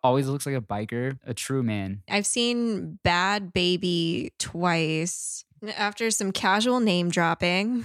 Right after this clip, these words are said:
Speaker 2: what are
Speaker 1: Yeah.
Speaker 2: your tiny updates? <laughs>
Speaker 1: My tiny updates. Uh, today, if ever there was a day that was a G T L day, today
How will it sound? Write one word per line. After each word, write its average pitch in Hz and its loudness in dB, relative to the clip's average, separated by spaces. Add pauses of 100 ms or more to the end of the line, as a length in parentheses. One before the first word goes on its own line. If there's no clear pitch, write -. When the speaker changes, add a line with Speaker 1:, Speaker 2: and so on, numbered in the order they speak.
(120)
Speaker 2:
what 262 4
are 339 4
Speaker 1:
Yeah. 349 4
Speaker 2:
your 339 4
tiny 226 2
updates? 175 0
<laughs> 262 2
Speaker 1:
My 160 6
tiny 196 4
updates. 131 -2
Uh, 131 2 (120)
today, 143 4
if 120 -4
ever 151 -4
there 147 2
was 139 2
a 135 2
day 120 4
that 117 -2
was 120 -4
a 120 -6
G 120 -8
T 120 -10
L 113 -4
day, 110 -4
today 110 -2